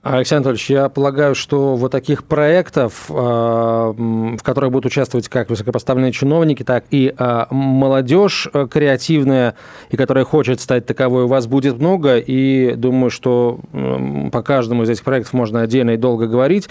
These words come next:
Сегодня у нас состоялось, будем считать, первое знакомство,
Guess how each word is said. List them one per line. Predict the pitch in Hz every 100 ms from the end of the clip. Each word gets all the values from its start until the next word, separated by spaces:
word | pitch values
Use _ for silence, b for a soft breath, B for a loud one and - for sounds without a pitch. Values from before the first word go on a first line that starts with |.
| B B B B
Сегодня | 160 151 147
у |
нас | -
состоялось, | 127 151 147 131
будем | 143
считать, | 127 143 131
первое | 156 147 131 120
знакомство, | 123 123 175 190 - 139 110